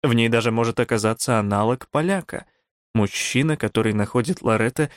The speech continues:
исполненной благодати и достойной того, чтобы её добиваться. По чистой случайности эта история не о Лоретто и её мужчине, а о Беатрис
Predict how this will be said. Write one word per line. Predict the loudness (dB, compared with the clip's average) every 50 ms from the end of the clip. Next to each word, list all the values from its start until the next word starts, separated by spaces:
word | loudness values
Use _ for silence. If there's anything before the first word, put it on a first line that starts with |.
| -18 _ -6
исполненной | -4 -4 -4 0 0 0 2 2 2 2 2 2 2
благодати | 2 2 2 2 2 2 0 0 0 0 0 0 0 -2 -2 -4
и | -2
достойной | -2 -2 -2 -2 -4 -4 -2 0 0 0 0 -2 -4
того, | -4 -4 -4 -2 -2 -2 -2
чтобы | -2 -2 -2 0 0 0
её | 0 0 0 0 0 0 0 -2 -8 _ _ _ -6
добиваться. | -2 -2 0 0 0 0 0 -2 -4 -6 -6 -8 -10 -10 -10 -14 _ _ _ _ _ _ _ _ _ _ _ _ _ _ _ _ _ _ -4
По | -2 0
чистой | 0 0 0 0 0 -2 -2
случайности | 0 0 0 0 0 0 -2 -2 0 0 0 -2 0 0 0 0
эта | 0 0 0
история | -2 -2 -2 0 2 2 4 4 2 2 0 -4 _ _ _ _ _ _ -2
не | 2 2 4
о | 4 4
Лоретто | 2 2 2 2 2 0 -2 -2 _ -6 -8 -8 -8 _ _ _ _ _ _ _ _ -2
и | -2
её | 0 2 2 2 2
мужчине, | 2 0 0 0 -2 -2 -2 -2 -4 -4 -6 -10 -18 _ _ _ _ _ _ _ _ _ _ _ _ _ _ 0
а | 0 2 2 0 -2 -4 _ _ _ -4
о | -2 0
Беатрис | 0 0 0 0 -4 -8 _ -6 -2 -2 -2 -2 -4 -8 -10